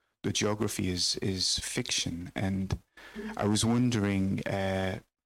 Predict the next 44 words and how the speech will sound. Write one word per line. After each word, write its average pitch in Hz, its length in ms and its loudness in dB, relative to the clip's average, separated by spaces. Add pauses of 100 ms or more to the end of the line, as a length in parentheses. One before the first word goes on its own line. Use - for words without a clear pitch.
(200)
you, 117 340 4
what 117 340 4
was 127 180 2
your 123 80 2
decision 101 680 0 (1000)
to - 120 0
do 120 300 2
that? 104 160 2
I 87 100 -2
mean, 101 160 6
you 98 120 4
had 101 260 -2
such - 320 0
a 104 80 4
well 104 380 4
of 98 240 2
real 104 240 4
things 113 400 2
that 101 120 -2
you 95 80 -6
could 101 180 0
have 95 80 0
drawn 104 280 2
upon, 113 380 0
but - 220 -4
you, 101 180 2
you 98 440 2 (220)
made 104 280 4
that 98 220 -2
conscious - 440 0
creative 98 480 -2
decision 95 480 0
to - 100 -6
go 95 360 0 (360)
another 98 300 4
way. 110 240 2
I 92 60 0
was 95 200 2
wondering 98 360 2
if - 220 -8
you - 80 -16
could, 98 140 -2
uh, 92 240 -2 (840)
yeah, 107 320 2